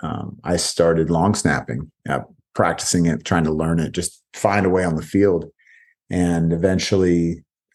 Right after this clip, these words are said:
uh, became the backup by the time the season rolled around. Um, and then after the first game, I got a chance to start and started for the next three years at Texas, uh, which led to that opportunity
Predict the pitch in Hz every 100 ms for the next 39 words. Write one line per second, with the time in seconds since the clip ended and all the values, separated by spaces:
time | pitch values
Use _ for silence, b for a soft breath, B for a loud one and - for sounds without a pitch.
0 | - 87 82 - 101 92 92 95 - 110
1 | 104 - - _ - 101 - 101 90 107
2 | 85 - 104 104 104 101 101 101 101 101
3 | 101 _ _ b b b b - 90 80
4 | 76 71 69 - 104 95 90 87 82 80
5 | - 92 92 95 87 110 92 - 101 101
6 | 87 82 82 80 85 78 - - 95 95
7 | 87 - 78 76 85 82 69 - 78 78
8 | - _ _ _ - 82 76 - 92 82
9 | 95 101 80 - 92 - 76 - - 76
10 | 71 73 - - - 85 80 78 78 80
11 | 80 85 80 78 76